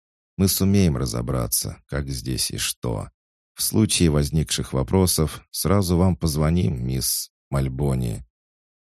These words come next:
"Чудесная помощница, толковая", одобрила бабуля. "Ну а нам пора".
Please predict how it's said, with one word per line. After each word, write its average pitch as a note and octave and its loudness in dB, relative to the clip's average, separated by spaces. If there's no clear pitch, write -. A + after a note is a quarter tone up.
"Чудесная E2 0
помощница, A#1 -4
толковая", D#2+ 2
одобрила A#1+ -4
бабуля. A#1+ -6
"Ну A2 4
а - 4
нам F#2 4
пора". A#1+ 0